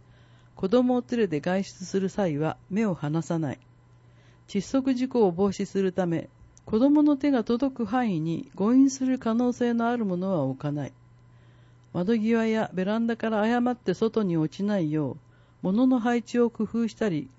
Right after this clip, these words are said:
鍵の施錠をしっかり行いましょう。問い合わせ先、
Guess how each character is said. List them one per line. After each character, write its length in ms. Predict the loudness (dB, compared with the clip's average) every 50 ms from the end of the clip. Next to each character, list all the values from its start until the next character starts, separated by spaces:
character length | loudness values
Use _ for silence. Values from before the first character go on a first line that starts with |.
| -20 -20 -8
鍵 260 | -4 -2 0 2 4
の 140 | 4 4 4
施 180 | 2 0 0
錠 220 | 2 4 4 4 4
を 80 | 2
し 140 | 0 -2 -10 _
っ 40 | -4
か 120 | -2 0
り 100 | 0 0
行 180 | 0 0 -2 -2
い 220 | -2 0 0 -2
ま 120 | -2 -4 -6
し 160 | -6 -6 -8
ょ 60 | -8
う。 920 | -8 -8 -12 _ -20 -20 -20 -20 -20 -20 -20 -20 -20 _ -20 -20 -20 -20 -20 -20 -20 -20 -20 -12 _
問 160 | 0 2 2 4
い 60 | 4
合 80 | 2
わ 60 | 2 0
せ 140 | 0 -2
先、 520 | -2 0 -2 -4 -4 -6 -8 -8 -8 -8